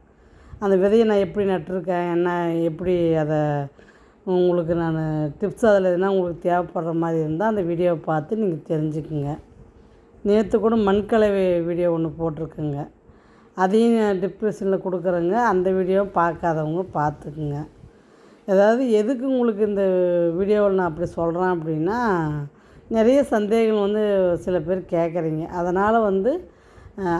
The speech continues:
அந்த சந்தேகத்துக்கு வந்து அந்த வீடியோ பார்த்தீங்கன்னா உங்களுக்கு ஓரளவுக்கு சந்தேகம் தீர்ந்துருங்க.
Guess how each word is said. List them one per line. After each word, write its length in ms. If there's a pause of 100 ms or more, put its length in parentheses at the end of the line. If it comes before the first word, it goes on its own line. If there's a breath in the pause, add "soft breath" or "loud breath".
அந்த 180 (120)
சந்தேகத்துக்கு 880 (360)
வந்து 280
அந்த 200
வீடியோ 200 (120)
பார்த்தீங்கன்னா 520
உங்களுக்கு 320
ஓரளவுக்கு 440
சந்தேகம் 520
தீர்ந்துருங்க. 480